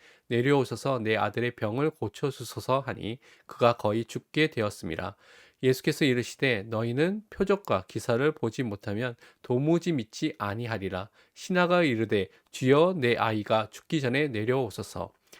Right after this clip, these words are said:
예수께서 이르시되 "가라, 내 아들이 살아있다." 하시니 그 사람이 예수께서 하신 말씀을 믿고 가더니 내려가는 길에서 그 종들이 오다가 만나서 "아이가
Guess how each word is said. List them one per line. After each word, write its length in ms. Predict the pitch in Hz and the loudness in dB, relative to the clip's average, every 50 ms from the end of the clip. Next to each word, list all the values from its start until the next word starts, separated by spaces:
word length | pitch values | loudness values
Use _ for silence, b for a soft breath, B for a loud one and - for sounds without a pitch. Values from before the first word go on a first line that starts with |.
| B B B B B _ - | B B B B B _ -2
예수께서 440 | 117 120 - - - 139 - - | 0 0 0 0 -2 0 0 2
이르시되 520 | 131 117 104 101 - - - 147 139 120 - - | 2 2 0 -2 -4 -4 -2 -2 -2 -2 -4 -6
"가라, 440 | - - 113 107 110 131 160 208 - _ | -4 -2 0 2 2 2 0 0 -4 _
내 220 | - 113 117 123 | -2 0 2 4
아들이 400 | 120 101 104 104 - 117 127 131 | 4 4 2 2 0 -2 -2 -2
살아있다." 600 | - - - - 185 180 165 147 - - 147 143 | -4 -6 -4 -2 0 0 0 -2 -2 -4 -4 -4
하시니 420 | 131 110 - - 113 120 131 123 b b b b b b _ | -4 -6 -8 -8 -6 -6 -6 -6 b b b b b b _
그 220 | - - 135 139 | -2 0 0 0
사람이 600 | 135 - 143 135 127 117 117 131 151 156 156 120 113 | 0 0 0 2 2 2 0 0 -2 -2 0 0 0
예수께서 480 | 117 - - - - 143 - - 120 | 0 0 0 -2 -2 -2 -2 -2 -4
하신 340 | - - 160 160 - 175 156 | -4 -4 -8 -6 -4 -4 -2
말씀을 460 | 123 104 98 98 - - 143 151 147 | 0 0 0 -2 -4 -4 -4 -4 -2
믿고 420 | 139 113 117 - _ - 143 143 143 | -4 -6 -8 -10 _ -2 0 0 0
가더니 540 | - - 98 92 - 87 92 104 101 98 B B B B B B B B _ | 0 -4 -6 -4 -4 -4 -4 -4 -6 -8 B B B B B B B B _
내려가는 500 | 127 131 139 160 160 160 160 156 156 147 | 2 4 4 6 4 4 2 2 0 -2
길에서 540 | - - 110 107 98 - - 127 113 101 b b b b - | -2 -2 -2 -2 -2 -2 -2 -4 -4 -6 b b b b -6
그 180 | - 151 147 | -2 -2 -2
종들이 420 | 143 - 123 117 117 117 113 123 127 | 0 0 -2 -2 -2 0 0 0 0
오다가 500 | 113 104 104 101 95 90 104 117 135 143 | 0 -2 -4 -4 -4 0 0 0 0 0
만나서 560 | 139 104 95 104 104 95 - - 95 92 - - | -2 -4 -6 -4 -6 -6 -6 -8 -8 -10 -10 -10
"아이가 600 | - - 107 110 110 110 - 117 123 156 180 | -8 -6 -4 -4 -4 -4 -2 0 0 0 0